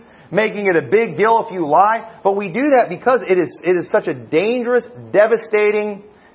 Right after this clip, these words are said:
damaging thing to be a false witness. And the Bible says here, you do whatever that person thought was gonna be done to the other, you do it to them. And look what it says.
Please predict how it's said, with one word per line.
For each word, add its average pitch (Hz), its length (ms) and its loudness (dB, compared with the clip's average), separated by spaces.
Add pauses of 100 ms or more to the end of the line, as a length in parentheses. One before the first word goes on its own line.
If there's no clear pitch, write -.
(200)
damaging 190 720 0
thing 143 480 0 (200)
to 151 80 2
be 170 140 -4
a 160 140 2
false 165 260 2
witness. - 340 -2 (460)
And 170 100 0
the 170 60 0
Bible 254 320 4 (100)
says 247 220 2
here, 139 300 -2 (320)
you 240 340 0
do 240 440 0 (360)
whatever 247 880 2
that 226 320 0
person 226 540 0
thought 202 360 2
was 185 140 -6
gonna 190 160 -4
be 170 160 -6
done 185 580 0 (260)
to 170 100 0
the 160 160 2
other, 123 360 0 (400)
you 185 260 -4
do 214 200 2
it 208 120 0
to 147 80 -4
them. 127 180 2
And 135 80 -2
look 226 140 2
what 247 100 0
it 180 80 -2
says. - 360 0